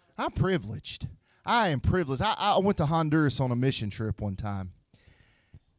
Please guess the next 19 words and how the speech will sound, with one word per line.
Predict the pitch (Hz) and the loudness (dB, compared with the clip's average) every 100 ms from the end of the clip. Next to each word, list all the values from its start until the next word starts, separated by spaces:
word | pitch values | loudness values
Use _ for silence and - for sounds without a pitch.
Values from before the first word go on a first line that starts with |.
| _ _ _ _ - | _ _ _ _ -4
And, | 196 180 - | -2 -2 -2
and | 185 | 0
when | 170 185 | 2 4
you | 240 | 2
go | 175 196 190 | 6 6 6
to | - 156 | 6 2
a | |
third | - - 160 139 | 2 0 -2 -2
world | 147 131 | -4 -4
country, | - 135 120 104 98 - - - _ _ _ _ _ _ _ _ _ _ _ - | -2 -2 -4 -8 -8 -6 -8 -12 _ _ _ _ _ _ _ _ _ _ _ -4
you | 151 190 | 2 4
see | 120 - 170 131 95 - - - - - - - _ _ _ _ _ _ | 4 2 0 -2 -6 -10 -10 -12 -14 -18 -20 -20 _ _ _ _ _ _
what | 135 - | 0 0
false | - 147 147 135 - | -2 0 2 0 0
religion | 127 123 113 95 151 90 - - - - _ _ _ _ - | 0 0 0 -2 -8 -10 -12 -14 -18 -20 _ _ _ _ 0
brings. | 120 113 85 - - - - - _ _ _ _ _ _ _ _ _ _ _ - - - _ _ - | 0 0 -4 -10 -10 -10 -16 -20 _ _ _ _ _ _ _ _ _ _ _ -14 -12 -14 _ _ -4
It | 143 123 | 0 6
brings | 127 117 - | 6 6 -2
poverty. | - 127 110 92 78 - | -2 -2 -4 -6 -10 -10